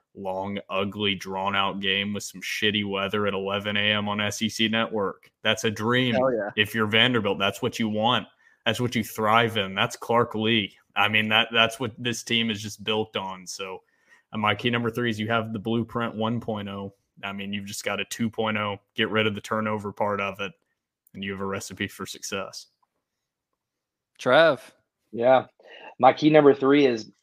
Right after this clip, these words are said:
Speaker 3: Matt Hayball. Whenever it comes to special teams, is gonna have to have a game. Uh, if you
Speaker 2: <laughs>
Speaker 3: can't, if you can't convert on offense,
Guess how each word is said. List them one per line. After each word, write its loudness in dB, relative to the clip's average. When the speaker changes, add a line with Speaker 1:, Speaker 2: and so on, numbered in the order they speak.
Speaker 3:
Matt 4
Hayball. 6
Whenever -2
it -8
comes -6
to -12
special -2
teams, -10
is -12
gonna -10
have -4
to -8
have 0
a -6
game. -6
Uh, 6
if 4
you -2
Speaker 2:
<laughs> -18
Speaker 3:
can't, 0
if -12
you -4
can't -4
convert 2
on 2
offense, 0